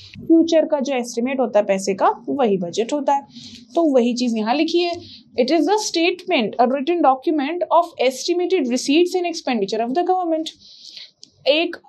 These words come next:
आने वाले financial year में, upcoming financial year में government को कहाँ से income होने वाली है और government का कहाँ कहाँ खर्चा होने वाला है, उसी का written statement budget होता है। ये budget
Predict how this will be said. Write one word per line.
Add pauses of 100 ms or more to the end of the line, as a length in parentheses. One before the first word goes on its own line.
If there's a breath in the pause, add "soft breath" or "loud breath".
आने
वाले
financial
year
में, (600 soft breath)
upcoming
financial
year
में (380 loud breath)
government
को
कहाँ
से
income
होने
वाली
है (340 loud breath)
और
government
का
कहाँ
कहाँ
खर्चा
होने
वाला
है, (340 loud breath)
उसी
का
written
statement
budget
होता
है। (680 loud breath)
ये
budget